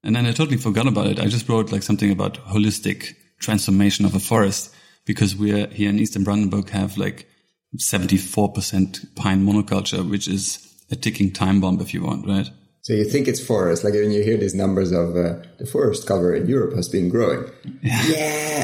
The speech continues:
Speaker 2: there are trees, but if you drive through them, and I've been there, it's, yeah, it's factory farm trees, or it's, it's like you say, biodiversity and life, uh, isn't really active in that place, to say the least.
Speaker 1: Yeah, it is. I mean, it's, it, it really is a ticking time bomb. Like,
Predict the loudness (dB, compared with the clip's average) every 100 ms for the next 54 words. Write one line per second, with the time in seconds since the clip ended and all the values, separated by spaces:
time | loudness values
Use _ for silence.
0 | -2 0 0 0 0 0 -4 -6 -6 0
1 | 0 2 0 0 0 2 2 0 0 2
2 | 2 2 0 0 0 2 2 2 2 2
3 | 2 0 -2 -6 -8 -4 -2 0 -2 -2
4 | -2 -4 -8 -4 -2 0 0 2 4 4
5 | 2 0 0 0 0 0 0 -2 -2 -2
6 | -2 0 0 0 0 0 -2 0 0 0
7 | 0 0 -2 -4 -4 -4 -6 -6 -4 -2
8 | 0 2 4 4 2 -2 -8 -4 0 0
9 | 0 -4 -2 -2 -2 -6 -6 -4 -2 -2
10 | -4 -8 -6 -8 -8 -16 _ _ -4 0
11 | 0 0 0 0 -4 -8 -2 0 2 0
12 | -2 -2 2 2 2 2 2 0 0 -2
13 | -2 -2 0 0 0 -2 -2 -4 -4 -8